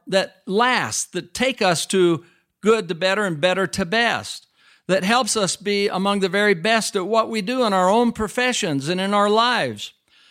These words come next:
So this is a great lesson from nature. And, uh, I love the metaphor that it is. Uh, we may have some Asian hornets in our life,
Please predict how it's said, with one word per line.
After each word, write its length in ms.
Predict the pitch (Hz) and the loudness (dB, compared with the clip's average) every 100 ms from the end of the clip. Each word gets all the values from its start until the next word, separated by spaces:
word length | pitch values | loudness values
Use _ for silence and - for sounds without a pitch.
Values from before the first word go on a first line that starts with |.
| _ _ | _ _
So 420 | - 214 208 - - - | -2 2 2 0 -12 -2
this 300 | 190 269 269 | 2 2 2
is 120 | 269 | -4
a 80 | 262 | -8
great 340 | 220 240 262 | -4 -2 -2
lesson 580 | 247 220 240 262 262 247 - _ _ _ _ _ _ | 0 0 0 -2 -4 -6 -10 _ _ _ _ _ _
from 560 | - 214 226 220 220 220 - - | -2 2 4 4 0 -4 -10 -4
nature. 580 | 170 170 139 120 82 - _ _ _ - | -2 0 -4 -10 -12 -16 _ _ _ -8
And, 520 | 190 190 190 185 175 | -4 0 0 0 2
uh, 240 | 175 170 - | 4 4 2
I 220 | 180 180 | -2 0
love 340 | 185 226 226 | 2 0 0
the 80 | 196 | -4
metaphor 680 | 185 214 247 - 233 233 226 | 0 0 0 0 4 4 4
that 140 | 220 | 0
it 120 | 214 | 2
is. 460 | 208 226 233 220 - _ _ - | 2 2 0 -6 -12 _ _ -6
Uh, 200 | 156 160 | -4 0
we 140 | 190 | 0
may 200 | 220 226 | 0 0
have 300 | 220 220 220 | 0 2 2
some 200 | - 175 - | 0 -2 -4
Asian 640 | 202 226 226 220 220 214 180 _ _ _ - | -4 -2 0 0 0 -2 -6 _ _ _ -2
hornets 420 | 220 233 226 - | 0 0 -2 -4
in 120 | 202 | -4
our 140 | 185 180 | -2 0
life, 480 | 202 208 220 202 | 2 2 0 -6